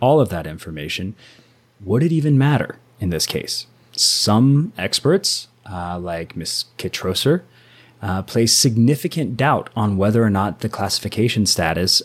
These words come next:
of the material actually matters to the inclusion of Section seven nine three of the Espionage Act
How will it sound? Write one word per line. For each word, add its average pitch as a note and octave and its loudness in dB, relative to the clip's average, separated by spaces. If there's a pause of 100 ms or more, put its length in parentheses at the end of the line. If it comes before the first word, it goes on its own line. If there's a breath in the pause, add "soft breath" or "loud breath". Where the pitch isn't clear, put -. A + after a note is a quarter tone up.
of G2 -4
the G2+ -6
material F#2 0 (100)
actually B2 0
matters A#2 0
to A2 -2
the G2+ 0
inclusion G2+ 0
of A2 -4
Section G2 -2
seven F#2 -2
nine E2 -6
three C3+ 0
of A2+ -4
the A2+ -6
Espionage F2 -2
Act D#2 -4